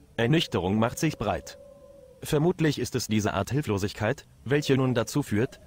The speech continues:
dass allmählich mit der Verbreitung der eigenen Erkenntnisse begonnen wird. Oder es geschieht nach dem Motto, „Geteiltes Leid ist halbes Leid“. Denn diesen Absturz können die meisten nur schwer allein verkraften.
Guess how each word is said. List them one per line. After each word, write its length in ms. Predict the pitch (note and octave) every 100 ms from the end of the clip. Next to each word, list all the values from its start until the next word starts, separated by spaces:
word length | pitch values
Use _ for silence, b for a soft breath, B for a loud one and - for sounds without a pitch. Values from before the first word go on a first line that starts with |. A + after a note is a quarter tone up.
| -
dass 240 | A2 A#2 -
allmählich 500 | C3+ G#2 A2 C#3 B2+
mit 160 | A2+
der 160 | B2 A#2+
Verbreitung 500 | A#2 A2+ A2 B2+ A2
der 160 | A2+
eigenen 300 | G2+ A2 C3
Erkenntnisse 580 | A2 G#2+ C3+ A#2 G2+ -
begonnen 480 | A#2+ A2+ G#2+ G2+ E2
wird. 300 | C2+ C2 - - - - -
Oder 220 | C3 C3
es 140 | A#2+ -
geschieht 320 | B2+ E3+ B2+
nach 160 | A#2+ A#2
dem 200 | C3 C#3
Motto, 440 | A#2+ C3 D#3 F#3 - -
„Geteiltes 640 | A2 - G2+ G#2 C#3 -
Leid 200 | A#2+ C#3
ist 220 | A#2 -
halbes 280 | B2+ B2 -
Leid“. 260 | A#2+ D3 - - - - -
Denn 220 | A#2+ B2
diesen 240 | C#3 B2+
Absturz 500 | - D3 - F#2+ -
können 240 | - C#3 C3
die 140 | A#2
meisten 440 | A2 C#3+ - D3 C3
nur 160 | C#3+
schwer 300 | C#3 B2+ C3+
allein 300 | B2+ C3+ B2
verkraften. 640 | A#2 - B2+ - - C#2+